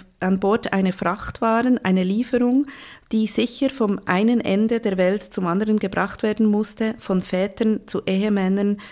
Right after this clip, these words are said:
von einem Mann zum anderen.“ Und mich hat einfach wirklich die ganze Geschichte schon noch so ein bisschen bewegt, irgendwie, mit dem, ich meine, man kann sagen, ja, das ist ja wunderschön, die haben sich verliebt, die haben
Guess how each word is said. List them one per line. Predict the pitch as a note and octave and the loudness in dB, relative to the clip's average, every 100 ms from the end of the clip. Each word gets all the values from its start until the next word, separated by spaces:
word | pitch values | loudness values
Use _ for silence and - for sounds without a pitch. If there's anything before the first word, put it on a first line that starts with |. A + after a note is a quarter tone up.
| - | -8
von | - F3+ - | -2 0 2
einem | F3 F#3 G#3 | 2 2 4
Mann | F#3 E3 F#3 | 2 2 0
zum | F#3+ F#3 - | -2 -4 -4
anderen.“ | E3 E3+ F#3 F3 D#3+ D#3+ - - - - - - - - | -2 -2 -2 -2 -4 -6 -14 -18 -20 -20 -20 -6 -4 2
Und | G#3 G#3+ - - - _ _ _ | 4 4 2 -10 -20 _ _ _
mich | - A#3+ C#4 | 2 6 6
hat | C4 A#3+ | 6 4
einfach | B3 C#4+ A3 | 2 0 2
wirklich | B3 C4 - D4 - - - | 0 0 -2 -2 -4 -10 -8
die | A3 | -4
ganze | - G3+ C4 C4+ | 4 6 6 2
Geschichte | - B3+ B3+ - | 0 2 0 2
schon | B3 C4 C4+ | 4 4 4
noch | B3 B3+ | 4 6
so | B3+ | 4
ein | - | 2
bisschen | B3 A#3+ - - _ | 2 2 -2 -14 _
bewegt, | A3+ A3 G#3 F#3 - - | 4 6 2 0 -8 -4
irgendwie, | - G#3 G#3+ G#3+ G#3+ F#3 D#3+ F#3 - - - - | 0 0 2 2 2 2 2 -2 -10 -18 -8 2
mit | G#3 G3+ | 2 4
dem, | G3 F#3+ F#3+ - - _ _ _ _ _ _ - _ - | 4 4 2 -4 -18 _ _ _ _ _ _ -20 _ 2
ich | A#3+ | 6
meine, | B3 G3+ | 8 6
man | G#3+ A#3 | 4 4
kann | G#3 | 2
sagen, | G#3 A3 A3+ | 4 2 4
ja, | A3 | 2
das | G#3 G#3 | 2 0
ist | |
ja | G#3+ | 0
wunderschön, | A3 A#3 A3+ A#3 A#3+ A#3+ | 2 0 2 4 4 4
die | A3+ | 2
haben | G3+ | 0
sich | G3+ | -2
verliebt, | - G#3 A3 A#3 A#3 | -2 0 4 4 4
die | A#3 | 2
haben | G3 | 2